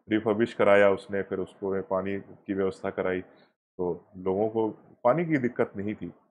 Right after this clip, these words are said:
कई सारे कुएं खुदवाए थे, dug many wells। तो ये सारी चीज़ों की वजह से, हालांकि इसको काफ़ी फ़ायदा हुआ और, you know,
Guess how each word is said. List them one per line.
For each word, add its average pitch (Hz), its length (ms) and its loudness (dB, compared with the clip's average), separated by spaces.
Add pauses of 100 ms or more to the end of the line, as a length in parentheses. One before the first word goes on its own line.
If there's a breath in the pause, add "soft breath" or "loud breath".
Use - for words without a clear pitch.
कई 120 140 2
सारे 113 200 2
कुएं 117 340 -2
खुदवाए 101 360 2
थे, 92 180 -4
dug 101 140 2
many 98 260 -8
wells। 95 220 -2 (400 soft breath)
तो 208 60 0
ये 220 220 4
सारी 214 240 8
चीज़ों 196 280 4
की 196 80 0
वजह 170 200 6
से, 175 140 -4
हालांकि 160 540 4
इसको 156 200 -2
काफ़ी 113 320 0
फ़ायदा 104 360 2
हुआ 120 380 2 (720)
और, 92 540 2
you 135 100 -6
know, 131 140 0